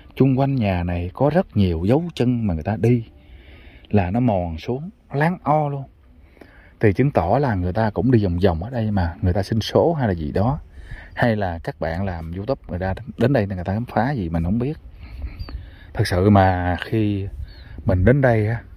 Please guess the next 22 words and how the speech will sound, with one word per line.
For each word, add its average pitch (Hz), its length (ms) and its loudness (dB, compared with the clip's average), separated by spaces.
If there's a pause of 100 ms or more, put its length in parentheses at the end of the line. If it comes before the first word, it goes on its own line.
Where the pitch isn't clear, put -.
(480)
mình 98 200 4
đi 110 140 6
cảnh 104 220 2
ban 113 160 0
ngày 90 360 -4
chứ 131 100 0
ban 110 160 -2
đêm 113 220 2
mình 87 200 -2
không 110 220 2
dám 139 200 2
đến 147 140 2
đây 120 140 4
đâu 104 140 0
quý 107 60 -2
vị. 98 200 0 (680)
Bởi 98 140 4
vì, 95 300 4
à, 87 240 0
ở 87 260 0
đây 107 280 0
á, 117 120 -4